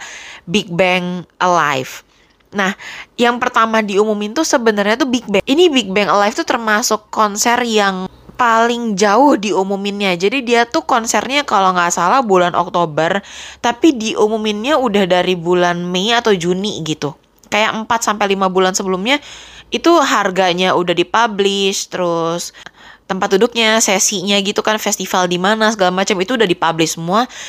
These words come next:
dan bahkan udah dijual tiketnya gitu loh. Waktu itu tuh kalau nggak salah ada konser Lady Gaga yang batal, akhirnya si promotor ini harus nge-refund uang pembeli kan. Nah, demi nge-refund uang itu, dia jadinya jual tiket Big Bang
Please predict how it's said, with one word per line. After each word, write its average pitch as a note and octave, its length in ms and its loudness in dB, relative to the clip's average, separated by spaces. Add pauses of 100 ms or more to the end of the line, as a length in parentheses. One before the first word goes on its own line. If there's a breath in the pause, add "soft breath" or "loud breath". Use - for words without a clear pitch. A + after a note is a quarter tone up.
(120)
dan G#3+ 160 2
bahkan B3 400 0
udah A3 240 2
dijual G#3+ 500 0
tiketnya F#3+ 640 -4
gitu D#3+ 240 -8
loh. D3+ 160 -6 (540 loud breath)
Waktu B3+ 340 2
itu C4 60 2
tuh D#4 100 0
kalau D4 220 4
nggak A3+ 160 2
salah F#3+ 400 2
ada F#3 420 0
konser G3 400 0
Lady F#3 320 -2
Gaga D#3+ 480 0
yang F3 480 -2
batal, D#3+ 640 0 (320 loud breath)
akhirnya A#3 560 2
si - 160 -2
promotor F#3+ 480 0
ini G3 160 0
harus A3 320 0
nge-refund G3 480 -2
uang F#3 280 2 (260)
pembeli F3+ 340 0
kan. D#3 320 -2 (440 soft breath)
Nah, G3+ 160 0 (480 loud breath)
demi G#3 420 0
nge-refund A3+ 460 0
uang F#3 240 0
itu, F3+ 320 0
dia G3 320 2
jadinya G#3 340 2
jual F#3+ 320 2
tiket F#3 300 -6
Big F3 160 -6
Bang E3+ 340 -4